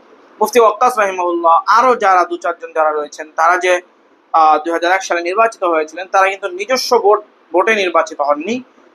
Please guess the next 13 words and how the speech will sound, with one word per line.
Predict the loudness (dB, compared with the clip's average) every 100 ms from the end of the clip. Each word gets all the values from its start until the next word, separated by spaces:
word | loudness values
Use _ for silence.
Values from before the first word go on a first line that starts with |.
| -2
তারা | 2 2 0 -6
বিএনপির | -4 -2 -2 -4 -8 -8 -4
ভোটগুলোতে | -2 -4 -4 -4 -2 0 0
নির্বাচিত | 0 -2 -2 -4
হয়েছিল। | -6 -6 -10
অর্থাৎ | -4 -4 -2
বিএনপির | -4 -4 -4
সাথে | -2 0 2
যারা | 2
জোটে | 0 0 2
এসছে, | 0 -2 2 2 0 -12 _ _ _ _ -2
বিএনপি | -2 -2 -8 -8 -2
তাদেরকে | 0 0 -2 0 2 2